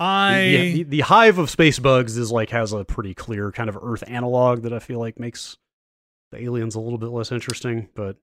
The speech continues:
Speaker 1: W-, one alien is terrifying.
Speaker 2: Right.
Speaker 1: Multiple aliens
Speaker 2: Exactly.
Speaker 1: is just a, it's a, it's
Speaker 2: Exactly.
Speaker 1: a gunfire. Yeah, I
Speaker 2: They're,
Speaker 1: get
Speaker 2: they're,
Speaker 1: you. I
Speaker 2: they're
Speaker 1: get
Speaker 2: just,
Speaker 1: you.
Speaker 2: they're just, they're just fucking t-, t-, pulse rifle,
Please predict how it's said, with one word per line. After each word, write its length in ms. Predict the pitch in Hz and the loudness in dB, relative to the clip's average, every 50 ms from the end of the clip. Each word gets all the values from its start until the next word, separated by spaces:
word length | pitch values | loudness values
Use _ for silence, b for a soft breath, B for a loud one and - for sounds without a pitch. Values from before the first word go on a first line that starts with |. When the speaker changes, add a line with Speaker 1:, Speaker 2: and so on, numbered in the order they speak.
| _ - | _ -8
Speaker 1:
W-, 320 | 135 117 131 190 233 196 147 | -4 -2 -2 0 0 0 0
one 420 | 127 143 180 196 208 220 220 220 208 - | 0 2 2 2 2 2 2 0 0 0
alien 580 | - 175 170 170 165 160 156 151 151 143 147 - - | 2 2 2 4 2 2 2 2 2 0 -2 -4 -4
is 180 | 143 131 117 - | -6 -6 -6 -6
terrifying. 920 | - - 135 123 117 110 - - 117 107 104 104 98 95 95 95 95 95 - _ | -6 -4 -4 -4 -4 -4 -6 -8 -8 -8 -6 -8 -8 -10 -10 -12 -14 -14 -2 _
Speaker 2:
Right. 160 | 143 156 143 | 4 6 6
Speaker 1:
Multiple 420 | 151 180 170 - 151 - 180 156 139 | 6 4 2 0 0 0 0 0 0
aliens 440 | - 160 160 156 156 151 151 151 143 | 0 2 2 2 2 2 2 2 2
Speaker 2:
Exactly. 400 | 135 135 165 156 131 107 95 - | 4 6 6 6 4 2 -4 -4
Speaker 1:
is 200 | - 131 127 110 101 | -2 -2 -2 -2 -2
just 180 | 139 120 - | -4 -4 -4
a, 260 | - 120 113 120 131 120 | -4 -4 -6 -6 -6 -8
it's 120 | 110 - | -8 -6
a, 220 | 123 110 110 131 | -6 -6 -6 -6
it's 120 | 131 120 117 | -8 -8 -8
Speaker 2:
Exactly. 520 | 113 - 123 151 233 262 - 139 104 80 | -2 0 2 4 4 4 2 0 -2 -4
Speaker 1:
a 20 | 127 | -4
gunfire. 580 | 107 - 143 131 127 117 - - 101 98 104 | -4 -2 -2 -2 -2 -4 -6 -8 -10 -10 -8
Yeah, 160 | 110 117 117 | -6 -4 -4
I 40 | 160 | -4
Speaker 2:
They're, 80 | 240 - | -2 -2
Speaker 1:
get 120 | - 120 113 | -2 -2 0
Speaker 2:
they're, 180 | 117 117 127 123 | 2 2 2 2
Speaker 1:
you. 60 | 113 | 0
I 40 | - | -2
Speaker 2:
they're 100 | 107 113 | -4 -2
Speaker 1:
get 20 | |
Speaker 2:
just, 140 | 120 143 - 101 | -4 -4 -6 -6
Speaker 1:
you. 40 | 98 | -6
Speaker 2:
they're 120 | 110 104 | -6 -4
just, 240 | 101 127 131 - - | -4 -4 -6 -6 -6
they're 100 | - 113 | -6 -4
just 220 | 110 127 127 - | -2 -4 -4 -4
fucking 540 | - - 127 123 139 127 123 123 127 120 113 | -2 -2 -2 0 0 0 2 0 0 -2 -4
t-, 120 | - - 143 | -6 -10 -16
t-, 200 | - - 135 117 - _ _ _ | -14 -14 -14 -14 -14 _ _ _
pulse 400 | - - 135 139 127 - - - - _ _ | -2 0 2 0 0 -2 -6 -10 -12 _ _
rifle, 600 | - 139 143 143 - 151 147 139 139 139 135 123 | 4 4 6 6 4 4 2 2 2 2 0 -2